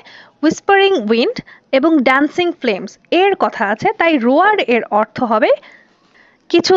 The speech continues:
জোরে শব্দ করা, উত্তর হবে ক্রাই। So, এভাবে যদি ডিটেলসে দেখতে থাকো তাহলে সঠিক অপশন বেছে নিতে সাহায্য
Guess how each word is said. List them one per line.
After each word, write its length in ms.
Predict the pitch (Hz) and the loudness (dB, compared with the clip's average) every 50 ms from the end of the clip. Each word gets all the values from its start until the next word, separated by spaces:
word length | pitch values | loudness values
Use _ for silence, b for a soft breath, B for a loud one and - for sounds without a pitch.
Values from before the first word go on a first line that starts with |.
| 349 240 - | 2 2 2
জোরে 280 | 294 277 277 269 262 240 233 - | 2 2 4 4 2 0 0 -2
শব্দ 200 | 214 175 - - 180 - | -4 -4 -4 -6 -6 -4
করা, 180 | - - - - - _ b b b b b b - | -4 -4 -6 -6 -10 _ b b b b b b -4
উত্তর 240 | 294 - - 349 339 311 | -4 0 0 0 2 2
হবে 160 | 349 381 403 392 - - | 2 0 0 -2 -2 -2
ক্রাই। 240 | - - - - - - _ _ _ _ _ _ _ _ _ - B B B B B B B B B | -2 -2 -2 -4 -10 -16 _ _ _ _ _ _ _ _ _ -20 B B B B B B B B B
So, 60 | - - - - 285 | -4 -2 -2 0 0
এভাবে 220 | 339 339 392 427 427 392 | 0 2 2 2 2 2
যদি 140 | 403 392 440 381 269 | 2 0 0 -2 -2
ডিটেলসে 380 | 247 233 311 339 370 - - 349 269 | 0 0 0 0 0 -2 -2 -2 -2
দেখতে 220 | 254 233 - - 277 - | -2 -4 -2 -6 -6 -4
থাকো 180 | 277 254 - 427 508 - | -4 -4 -2 -2 -2 0
তাহলে 240 | 370 285 339 339 339 - - | 0 0 0 -2 -2 -2 -2
সঠিক 340 | 311 269 269 - 320 311 294 - - _ - 269 | -2 -2 0 0 -2 -4 -4 -6 -10 _ -2 -2
অপশন 280 | 277 - - - 349 330 302 226 | -2 -2 -2 -2 -2 0 0 0
বেছে 200 | 208 202 - 247 233 | -2 -2 -4 -4 -4
নিতে 160 | 240 - 440 466 - - | -4 -2 -4 -4 -2 -2
সাহায্য 280 | 302 240 220 202 - | -2 -2 -2 -4 -4